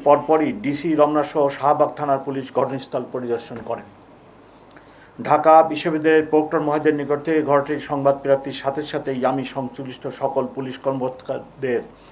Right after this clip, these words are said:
ঘটনাটি সর্বোচ্চ গুরুত্বের সাথে তদন্তের নির্দেশ প্রদান করি। আপনারা অবগত আছেন, চাঞ্চল্যকর এই হত্যাকাণ্ডের ঘটনায় শাহবাগ থানায় একটি হত্যা মামলা রুজু হয়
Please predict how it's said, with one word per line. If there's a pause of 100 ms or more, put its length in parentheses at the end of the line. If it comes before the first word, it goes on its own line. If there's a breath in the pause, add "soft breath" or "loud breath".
(440 loud breath)
ঘটনাটি
সর্বোচ্চ
গুরুত্বের
সাথে
তদন্তের
নির্দেশ
প্রদান
করি। (1700 loud breath)
আপনারা
অবগত
আছেন, (680 loud breath)
চাঞ্চল্যকর
এই
হত্যাকাণ্ডের
ঘটনায় (260 loud breath)
শাহবাগ
থানায়
একটি
হত্যা
মামলা
রুজু
হয়